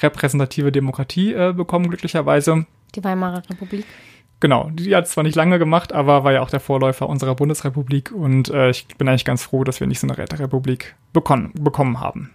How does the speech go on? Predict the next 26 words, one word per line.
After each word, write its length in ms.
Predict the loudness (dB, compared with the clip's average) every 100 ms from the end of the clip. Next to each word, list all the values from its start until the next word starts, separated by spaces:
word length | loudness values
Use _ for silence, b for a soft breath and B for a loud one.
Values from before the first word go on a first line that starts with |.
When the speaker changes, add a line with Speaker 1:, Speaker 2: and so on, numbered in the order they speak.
| _ _ _ _ _ _ -2
Speaker 1:
Das 300 | -2 0 -2
also 440 | 2 2 4 2
wäre 380 | 2 2 2 0
mein 380 | 0 0 2 2
Modell 460 | 2 2 0 0
einer 400 | -2 -4 -4 -4
Technokratie 800 | -6 -10 -8 -8 -10 -6 -4 -4 B B B B B -4
und 120 | 0
ich 180 | 0 -2
hoffe, 380 | -4 -2 0
dass 280 | 0 -2 -4
ihr 360 | -2 2 2 2
alle 400 | 0 0 0 0
auch 280 | -2 -2 -2
ein 180 | -4 -4 _ _ _ _
bisschen 580 | -2 0 0 2 0 -4 _ _ _
zusammengezuckt 680 | 0 2 4 2 0 -4 -2
seid 280 | 0 0 2
bei 120 | 0
einigen 280 | 0 -2 -2
der 80 |
Punkten, 280 | -2 -6 -6
die 60 | -8
ich 100 | -6
angesprochen 520 | -6 -6 -4 -6 -4
habe. 360 | -2 0 0